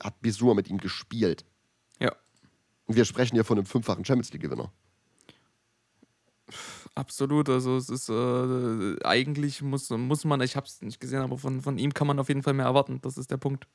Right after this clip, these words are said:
Speaker 1: Ja, das ist auch ein riesen, riesen Fragezeichen, was ich hab, ist Mount, weil ich, Mount, seine Karriere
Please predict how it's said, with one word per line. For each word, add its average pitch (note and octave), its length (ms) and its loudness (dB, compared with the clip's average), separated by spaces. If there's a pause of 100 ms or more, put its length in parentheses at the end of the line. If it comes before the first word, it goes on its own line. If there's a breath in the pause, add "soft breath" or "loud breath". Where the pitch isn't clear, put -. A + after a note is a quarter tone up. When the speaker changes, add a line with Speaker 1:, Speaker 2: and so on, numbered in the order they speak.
(680 soft breath)
Speaker 1:
Ja, F2+ 160 0 (140)
das F2+ 160 -2
ist - 200 -4 (800 loud breath)
auch A2+ 160 4
ein A#2+ 60 0
riesen, A2+ 320 2
riesen G#2+ 240 0
Fragezeichen, G#2+ 500 4
was G2+ 160 0
ich G#2 80 -4
hab, A2 140 -4
ist - 140 -6
Mount, G2+ 340 6
weil E2 100 2
ich, - 220 -6 (760 soft breath)
Mount, A#2 440 6
seine A2 400 4 (280)
Karriere G#2+ 920 4